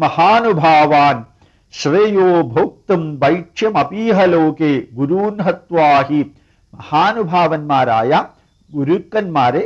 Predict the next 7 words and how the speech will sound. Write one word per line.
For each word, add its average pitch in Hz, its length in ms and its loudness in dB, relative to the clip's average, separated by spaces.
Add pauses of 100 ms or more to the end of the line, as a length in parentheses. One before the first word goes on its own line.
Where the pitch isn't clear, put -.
(120)
ഹത്വാ 156 460 -2 (160)
ഹി, 135 120 -10 (180)
കൊന്നിട്ട് 123 460 -6 (140)
വധിച്ചിട്ട്, 151 640 -2 (1160)
ശ്രേയോ 185 500 0 (240)
ഭോക്തും 156 440 -2 (520)
ഭൈക്ഷ്യമപീഹ 180 960 -4